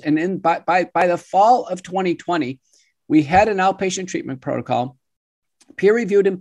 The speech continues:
published. We had a patient guide with that treatment protocol. Uh, we are beginning to organize telemedicine networks because doctors that were not jumping into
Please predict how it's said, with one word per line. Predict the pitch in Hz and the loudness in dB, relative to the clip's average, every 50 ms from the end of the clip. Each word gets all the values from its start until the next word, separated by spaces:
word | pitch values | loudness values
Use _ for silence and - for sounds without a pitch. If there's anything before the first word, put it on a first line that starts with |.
| - 151 | -2 -2
published. | 123 - 123 127 - - _ _ _ _ _ _ _ | -2 -2 -4 -6 -8 -10 _ _ _ _ _ _ _
We | - 165 160 185 | -2 -2 0 2
had | 214 214 | 2 2
a | 202 185 175 - - 208 | 2 0 -2 -2 -2 -2
patient | 214 202 - 202 175 - 139 123 | -2 -2 -2 -6 -6 -6 -2 2
guide | 143 160 202 254 262 226 170 139 135 _ _ - | 4 6 6 6 6 4 2 0 -4 _ _ -4
with | - 165 165 160 | -2 -2 0 0
that | 160 151 135 - | -2 -4 -4 -4
treatment | - 143 - 127 120 131 _ | -6 -6 -6 -6 -10 -10 _
protocol. | - 123 113 113 - - 113 113 123 131 - _ _ _ - - _ _ _ - 127 | -10 -10 -10 -10 -8 -6 -4 -4 -4 -4 -8 _ _ _ -20 -20 _ _ _ -2 -2
Uh, | 147 | 2
we | 156 175 175 | 4 4 4
are | 170 156 160 165 | 4 4 0 2
beginning | 135 180 208 240 254 226 | 2 2 2 2 0 -2
to | 196 143 - 185 | -2 -2 0 0
organize | 196 180 190 180 170 160 - | 0 0 -2 -2 -2 -4 -4
telemedicine | - 185 190 220 208 185 170 165 160 - - 156 143 | -2 -2 -2 -2 -2 -2 -4 -4 -4 -6 -6 -8 -6
networks | 135 135 139 120 135 156 151 - - | -6 -6 -6 -6 -8 -10 -10 -12 -16
because | - - 147 143 135 - | -10 -6 -6 -6 -6 -2
doctors | - 147 170 185 185 185 185 170 143 - _ _ - | 0 2 2 2 0 -4 -8 -8 -8 -10 _ _ -8
that | 147 143 - 147 | -8 -8 -4 -4
were | 143 147 139 139 147 175 | -2 0 0 2 0 0
not | 196 175 143 | -2 -4 -4
jumping | 143 175 160 151 - 151 151 | -6 -6 -4 -4 -4 -4 -4
into | 151 143 135 143 | -4 -6 -6 -10